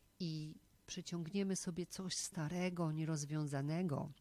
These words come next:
czym mamy się zająć, ale to jest tylko po to, że my musimy załatwić stare sprawy. To znaczy, musimy najpierw rozwiązać pewne procesy,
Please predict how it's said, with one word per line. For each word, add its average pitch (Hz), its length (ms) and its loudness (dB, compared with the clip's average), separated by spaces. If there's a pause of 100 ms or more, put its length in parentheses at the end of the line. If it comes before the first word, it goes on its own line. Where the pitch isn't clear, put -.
(440)
czym 151 240 -2
mamy 143 260 2
się - 160 -2
zająć, 135 720 -2 (840)
ale 165 540 2 (600)
to 165 100 2
jest 147 240 0
tylko 170 380 2
po 156 220 10
to, 147 260 -2 (140)
że 151 120 0
my 147 140 4
musimy 147 440 0
załatwić 143 560 0
stare 135 300 -2
sprawy. 127 440 -2 (360)
To 147 120 -2
znaczy, 139 600 -2 (1400)
musimy 151 340 2
najpierw 147 460 2
rozwiązać 160 880 2 (640)
pewne 139 320 0
procesy, 240 800 0